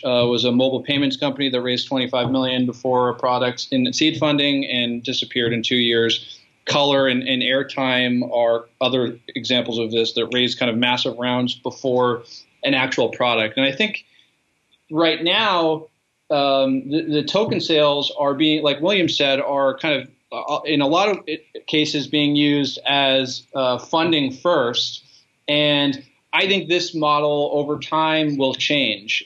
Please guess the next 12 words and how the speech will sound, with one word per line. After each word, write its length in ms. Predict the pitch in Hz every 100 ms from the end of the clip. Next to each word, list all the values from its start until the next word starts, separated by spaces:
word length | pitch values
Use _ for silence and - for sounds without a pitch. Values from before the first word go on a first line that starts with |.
| -
And, 540 | 143 139 139 135 131 - _ _
uh, 220 | - 135 135
we're 160 | 190
already 300 | 202 226 196
seeing 300 | - 170 156
it 100 | 120
change 400 | - 123 113 110 -
to 60 |
some 220 | 120 143
extent, 340 | 131 123 113 113
where 300 | 127 131 131
a, 300 | 127 127